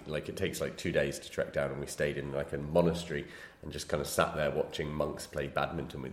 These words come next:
each other. It was, like, really cool. Um, but when we got to the top, the bus takes you right, like, to the top, but the summit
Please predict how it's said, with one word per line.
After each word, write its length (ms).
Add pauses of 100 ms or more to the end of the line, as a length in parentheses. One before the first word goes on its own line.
each 80
other. 120
It 60
was, 120
like, 120
really 160
cool. 180 (680)
Um, 260
but 160
when 140
we 80
got 180
to 100
the 60
top, 260
the 60
bus 220
takes 220
you 80
right, 240
like, 280
to 100
the 80
top, 280
but 100
the 60
summit 380